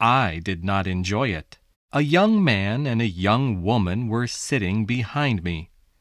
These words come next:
They were talking loudly. I got very angry. I could not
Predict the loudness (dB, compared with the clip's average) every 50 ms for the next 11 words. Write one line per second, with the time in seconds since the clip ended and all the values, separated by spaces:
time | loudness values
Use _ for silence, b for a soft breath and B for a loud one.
0 | _ _ _ _ _ _ _ _ -8 -2 0 0 0 2 2 0 0 0 _ -8
1 | -4 0 0 0 0 0 -2 -2 -2 -2 -2 -2 -4 -2 0 2 2 2 2 0
2 | 0 -2 -2 -4 -4 -6 -10 _ _ _ 0 2 2 2 2 0 -2 -4 -6 -6
3 | -8 -8 -10 -10 -4 0 0 2 2 2 0 -2 -4 -6 -10 -12 _ _ -6 -2
4 | 0 2 2 2 2 0 -2 -6 -8 -10 _ _ _ _ _ _ _ _ -2 -2
5 | -2 0 0 -2 -2 0 2 4 4 6 6 4 4 2 0 -2